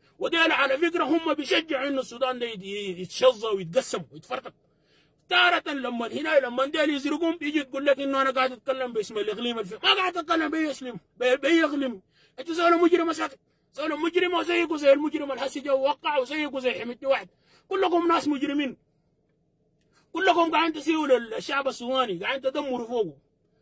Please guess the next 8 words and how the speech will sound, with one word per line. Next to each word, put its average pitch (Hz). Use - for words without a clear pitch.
كلكم 359
بجهلكم 254
وبعنصرية 254
وحقد 247
وكلام 339
فارغ، 302
كلام 285
فارغ. 269